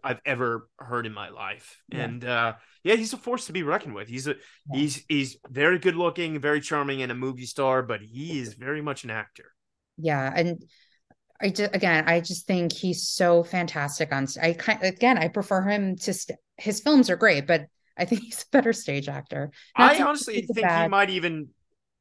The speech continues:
Speaker 1: you know, agree with that, 'cause I, he loves being there. And, and,
Speaker 2: Yeah.
Speaker 1: and the thing that I appreciate about Jake is, you know,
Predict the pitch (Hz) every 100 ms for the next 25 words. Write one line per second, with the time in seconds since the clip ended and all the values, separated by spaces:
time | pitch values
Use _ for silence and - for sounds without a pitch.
0 | _ _ 151 151 156 120 - 123 135 135
1 | 117 110 95 - - 170 175 - _ 180
2 | 190 180 202 156 131 170 190 151 120 113
3 | 123 131 151 135 - 139 139 139 - 170
4 | 180 214 202 196 151 190 202 202 175 151
5 | 131 120 131 127 131 120 131 127 123 117